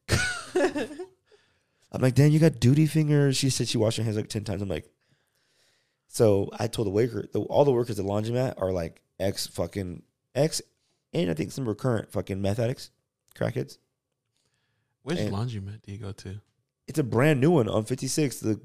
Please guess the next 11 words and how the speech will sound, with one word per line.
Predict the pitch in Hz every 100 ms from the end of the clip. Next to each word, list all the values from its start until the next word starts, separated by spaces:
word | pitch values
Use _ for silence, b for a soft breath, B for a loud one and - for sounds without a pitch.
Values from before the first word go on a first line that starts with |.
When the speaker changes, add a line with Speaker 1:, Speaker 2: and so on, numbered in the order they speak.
| -
Speaker 2:
Speed | - - 160 147
Queen. | 113 82 - _ _ _ _
It's, |
like, | 107 -
brand | 113 120 117
new. | 110 82 _ _ 113
Speaker 3:
Anything | 117 107 104
fifty-six | - - 107 - -
sounds | - 104
spooky. | - - - 170 123 190
Speaker 1:
Yeah, | 180 165